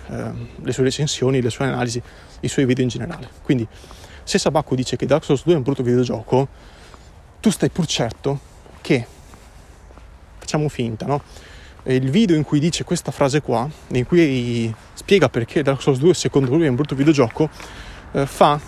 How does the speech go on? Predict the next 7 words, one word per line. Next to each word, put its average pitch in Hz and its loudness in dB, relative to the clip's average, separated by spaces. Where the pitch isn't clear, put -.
centomila 156 6
visualizzazioni, 131 2
stiamo 156 2
sul 139 0
numero 135 4
tondo, 107 -6
centomila. 120 -4